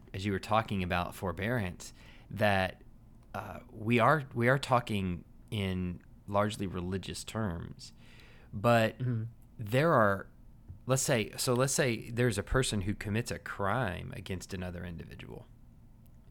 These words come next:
Speaker 1: I,
Speaker 2: Mm-hmm.
Speaker 1: I, I think you can read Matthew twenty-eight. Let's say you are a victim of abuse, all right? You can read
Speaker 2: Mm-hmm.
Speaker 1: Matthew twenty-eight. If someone sins against you,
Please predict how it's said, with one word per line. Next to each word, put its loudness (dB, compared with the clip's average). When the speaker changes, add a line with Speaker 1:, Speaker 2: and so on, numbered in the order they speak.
Speaker 1:
I, 0
Speaker 2:
Mm-hmm. 2
Speaker 1:
I, 4
I 4
think 2
you 0
can 0
read 4
Matthew 4
twenty-eight. -4
Let's -2
say 0
you 2
are 2
a 0
victim -4
of -6
abuse, -10
all -4
right? -2
You -2
can 0
read 4
Speaker 2:
Mm-hmm. 2
Speaker 1:
Matthew 4
twenty-eight. -2
If -8
someone 0
sins -2
against -4
you, -4